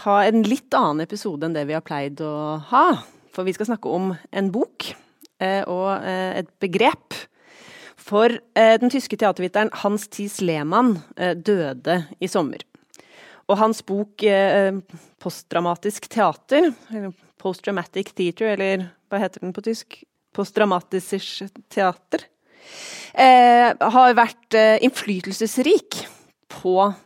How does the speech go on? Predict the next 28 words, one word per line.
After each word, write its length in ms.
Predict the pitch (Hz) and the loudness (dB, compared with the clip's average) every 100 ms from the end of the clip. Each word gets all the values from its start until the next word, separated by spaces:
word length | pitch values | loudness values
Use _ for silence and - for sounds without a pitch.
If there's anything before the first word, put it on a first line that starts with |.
| - | -10
eh, 380 | - 190 185 185 | -4 -4 -4 -6
hva 140 | 180 | -8
skal 140 | 180 185 | -6 -8
vi 60 | |
si, 220 | 202 247 269 | -4 -2 -2
eh, 800 | - 202 196 190 190 185 190 185 | -2 -4 -4 -6 -6 -6 -6 -8
nordvesteuropeisk, 1600 | - 190 196 190 170 - - 170 160 175 180 170 175 - - - | -8 -6 -4 -4 -8 -10 -6 -4 -4 -8 -8 -6 -8 -10 -16 -8
eh, 440 | 185 185 190 185 170 _ _ _ _ _ - - | -6 -6 -6 -8 -10 _ _ _ _ _ -20 -12
teatervitenskap. 600 | - 175 170 175 - - - _ _ - - - - - - | -2 -2 -2 -8 -4 -6 -6 _ _ -20 -20 -20 -20 -20 -20
Så 240 | - 285 285 | 2 4 6
i 80 | |
dag 200 | 262 247 | 6 4
skal 340 | 226 - 202 196 | 2 -2 0 0
vi 160 | 196 | -2
snakke 560 | 202 220 196 _ 170 175 - | -2 -2 -4 _ -4 -4 -4
om, 380 | 180 170 170 175 | -6 -4 -4 -4
eh, 540 | 175 175 170 170 175 | -4 -2 -4 -4 -4
boken 600 | 170 160 156 - 226 233 - | -6 -10 -12 -6 -2 -2 -2
og 280 | 175 175 175 | -4 -4 -4
teorien, 640 | 190 175 170 151 180 202 180 | -6 -6 -4 -6 -4 -4 -4
og 180 | 160 160 | -8 -6
prøve 260 | 196 139 | -6 -6
å 40 | 143 | -8
knytte 300 | 175 165 - | -10 -10 -8
den 220 | 151 160 | -6 -4
litt 220 | 190 - | -8 -10
grann 280 | 143 147 151 | -10 -8 -8
opp 220 | 156 - | -10 -20